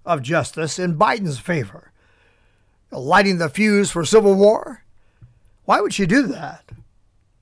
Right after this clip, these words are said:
Now, hold on. I will get to that particular question in a moment. Let's get some background here. So Governor Abbott responds to the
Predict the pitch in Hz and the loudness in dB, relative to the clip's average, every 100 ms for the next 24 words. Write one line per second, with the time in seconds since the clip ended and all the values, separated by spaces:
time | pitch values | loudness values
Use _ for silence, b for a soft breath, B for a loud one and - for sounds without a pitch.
0 | _ 160 151 262 247 175 175 208 214 190 | _ -2 2 2 2 0 0 0 -2 -4
1 | - 175 196 196 147 247 208 139 180 156 | -6 0 0 -2 -6 -4 -4 0 0 0
2 | 165 147 156 170 135 180 247 226 160 160 | -6 -4 0 0 0 -8 -10 -6 -2 0
3 | 175 - 156 123 151 - B B - 185 | 0 -2 -6 -4 -4 -6 B B -2 -2
4 | - B 226 277 269 196 175 - 202 185 | -2 B 4 4 4 2 0 0 2 2
5 | 185 160 147 - 208 175 147 151 160 - | -2 -6 -8 0 4 4 2 -2 -6 -10
6 | - 165 139 156 147 | -4 -4 -2 -4 -4